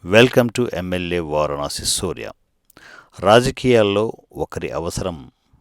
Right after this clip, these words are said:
మరొకరికి అవకాశంగా మారుతుంది. ఇలా మారినా పర్లేదు కానీ, ఒక గలీజ్గాడికి అవకాశంగా మారడం అనేదే ఇప్పుడు ప్రజెంట్ టీడీపీలో,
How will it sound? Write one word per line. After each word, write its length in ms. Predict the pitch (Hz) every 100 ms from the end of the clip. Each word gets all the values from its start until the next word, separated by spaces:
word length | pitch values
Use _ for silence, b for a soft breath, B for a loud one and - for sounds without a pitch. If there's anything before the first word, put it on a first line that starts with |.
| _
మరొకరికి 640 | 82 85 82 90 85 - - -
అవకాశంగా 640 | 73 - - 160 - 156
మారుతుంది. 540 | 139 123 - 117 117 - _ _ _ b b b b b _ _ _
ఇలా 140 | 87 85
మారినా 380 | 69 78 104 120
పర్లేదు 420 | 110 95 95 90
కానీ, 560 | 90 110 104 71 62 _ _
ఒక 200 | 82 85
గలీజ్గాడికి 800 | 85 98 120 113 113 107 98 -
అవకాశంగా 720 | 95 76 85 95 92 92 87
మారడం 360 | 80 80 78 78
అనేదే 540 | 80 80 85 98 95 - -
ఇప్పుడు 420 | 85 80 76 73
ప్రజెంట్ 540 | 71 76 80 85 82 85 71 64 62 - _ b b b b b b b -
టీడీపీలో, 840 | 101 104 107 92 95 90 92 101